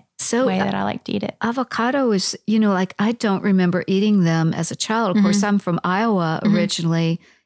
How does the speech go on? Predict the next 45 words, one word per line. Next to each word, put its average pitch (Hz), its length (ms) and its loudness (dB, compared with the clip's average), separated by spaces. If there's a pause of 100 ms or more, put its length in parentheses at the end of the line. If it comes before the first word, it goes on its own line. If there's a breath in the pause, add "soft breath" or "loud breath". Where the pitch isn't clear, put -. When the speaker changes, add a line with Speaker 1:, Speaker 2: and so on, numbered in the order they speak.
(100)
Speaker 1:
That 190 160 -2
wasn't 208 320 2
on 180 140 2
the 165 80 2
menu. 175 640 2 (300 loud breath)
I 262 80 -2
don't 349 180 2
think 254 160 2
it 214 100 0
was 202 180 2
on 190 180 4
the 185 60 4
menu 190 360 4
of 175 120 -2
a 170 80 -2
lot 185 360 0
of 214 100 -2
people 170 320 -4
until 170 680 0
maybe 175 300 0
the 170 160 -4
last, 175 580 -2 (520)
what, 170 240 -4
five 175 340 -2
or 196 60 0
ten 185 260 0
years, 175 360 0
maybe 214 260 0
they've 226 240 -2
come 220 220 0
out 208 240 0
to - 60 -12
be 220 120 -2
such 202 360 -2
a 190 100 0 (100)
popular 202 800 -2
food. 175 260 0
Speaker 2:
Yeah, 196 180 0
they 190 240 0
are 185 160 -2
very 185 260 -2
popular. 185 360 -4
Yeah, 294 260 0
I 254 60 -2
mean, 262 180 2